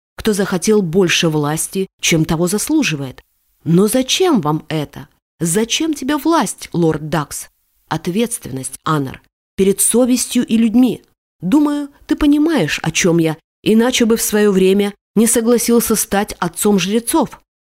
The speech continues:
а довольствовался лёгкой жизнью простого проводника. "А тебе, леди Гроу, зачем?"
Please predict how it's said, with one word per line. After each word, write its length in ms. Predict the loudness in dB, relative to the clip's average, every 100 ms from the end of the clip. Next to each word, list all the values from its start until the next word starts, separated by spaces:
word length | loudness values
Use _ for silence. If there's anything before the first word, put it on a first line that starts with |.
| _
а 100 | -2
довольствовался 760 | 0 2 0 -2 -2 0 0 2
лёгкой 420 | 2 0 -2 -2
жизнью 420 | 0 0 0 -2
простого 440 | -4 -8 -4 -4 -2
проводника. 640 | -4 -4 -4 -4 -8 -12 _ _ _ _ _ _ _ _
"А 160 | -2 -2
тебе, 440 | 0 -2 0 0
леди 240 | 2 0 0
Гроу, 280 | 2 2 2
зачем?" 520 | -2 -2 -4 -4